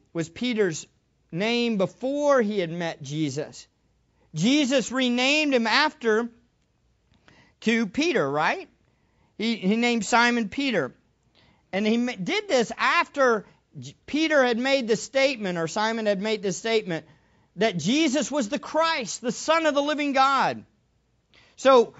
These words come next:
when Jesus used Peter's old name, Simon, Jesus would be looking into the heart of Peter and seeing that vulnerable old self that was still very prone to sin.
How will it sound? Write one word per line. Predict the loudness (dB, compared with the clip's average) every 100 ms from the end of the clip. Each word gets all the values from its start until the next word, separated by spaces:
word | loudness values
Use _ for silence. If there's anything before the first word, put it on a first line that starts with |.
| -2
when | 2 2 2
Jesus | 0 2 2 2 0 -2 0
used | 0 0 -2
Peter's | -2 0 2 2 2
old | 2 4 2
name, | 0 0 0 -2
Simon, | 0 2 4 2 2 -2 -6 -14 -4
Jesus | 0 2 4 2 -2 -2
would | -2
be | -2 -2
looking | 0 -2 -2 -2
into | -2 -2
the | -2 -2
heart | 0 0 0 0
of | -2 -4
Peter | -4 -2 0 0 0 -4 -8
and | -4 -4
seeing | -4 -4 -4 -4
that | -2 -2 -2
vulnerable | 2 2 2 2 2 4 6 6 4
old | 6 6 6 2 -4
self | 0 4 6 4 2
that | -2
was | -2 -6
still | -6 2 4 4
very | 4 2 4 2 -2
prone | -6 -4 -2 -2
to | -4
sin. | -6 -4 -2 -2 -4 -6